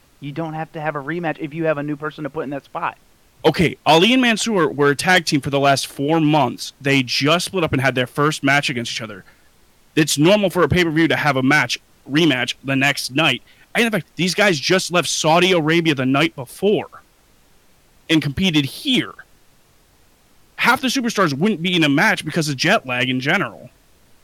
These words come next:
Speaker 2: Then you had Drew versus Sami Zayn, which one was a Raw guy and one was a SmackDown guy. They, those guys probably haven't faced in, what, two, three years? Yes, Shinsuke faced Happy Corbin. Who did, how did Ha-,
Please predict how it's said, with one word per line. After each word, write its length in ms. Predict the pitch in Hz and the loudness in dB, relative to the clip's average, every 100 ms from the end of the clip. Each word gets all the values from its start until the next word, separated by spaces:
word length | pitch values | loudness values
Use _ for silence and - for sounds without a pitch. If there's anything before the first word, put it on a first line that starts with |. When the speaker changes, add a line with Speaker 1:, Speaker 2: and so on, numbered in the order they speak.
| _ _ _ _ _ _ _ - | _ _ _ _ _ _ _ 0
Speaker 2:
Then 120 | 196 | 2
you 80 | 196 | 4
had 300 | 196 123 127 | 4 2 -4
Drew 260 | 131 185 | 0 0
versus 260 | 226 220 175 | 0 -2 -2
Sami 300 | 190 175 156 | 2 2 2
Zayn, 260 | 180 139 | 2 0
which 220 | 131 - - _ _ | 0 -4 -8 _ _
one 260 | 123 147 214 | -2 0 0
was 140 | 196 | 0
a 60 | 175 | 2
Raw 200 | 185 180 | 2 4
guy 160 | 156 | 4
and 120 | 139 143 | 4 2
one 80 | |
was 180 | 180 156 | 0 -2
a 40 | 165 | 0
SmackDown 320 | 185 147 135 | -2 0 -2
guy. 200 | 135 139 | 0 -2
They, 320 | - 160 190 - | 0 0 0 -2
those 160 | 160 175 | -4 -2
guys 160 | 190 | -2
probably 260 | - 151 147 | -2 -2 2
haven't 160 | 143 135 | 0 0
faced 240 | 147 - | -4 -4
in, 120 | 135 | -2
what, 220 | 135 117 | -2 -4
two, 220 | - 139 151 | -6 -4 -4
three 220 | 143 139 | -2 0
years? 500 | 123 139 214 214 - _ _ _ _ _ _ _ _ _ | 0 0 -2 -4 -12 _ _ _ _ _ _ _ _ _
Yes, 260 | 220 190 - | 4 4 0
Shinsuke 440 | - 180 - 190 | -2 -2 0 0
faced 220 | 180 165 | 0 0
Happy 260 | 175 156 156 | 0 -2 -2
Corbin. 340 | 220 226 127 - _ _ _ _ _ _ - - | -2 -2 -4 -12 _ _ _ _ _ _ -20 -4
Who 180 | 180 | 0
did, 180 | 233 214 - | 0 -2 -6
how 200 | - 180 | -4 2
did 140 | 247 | 2
Ha-, 100 | 247 | 0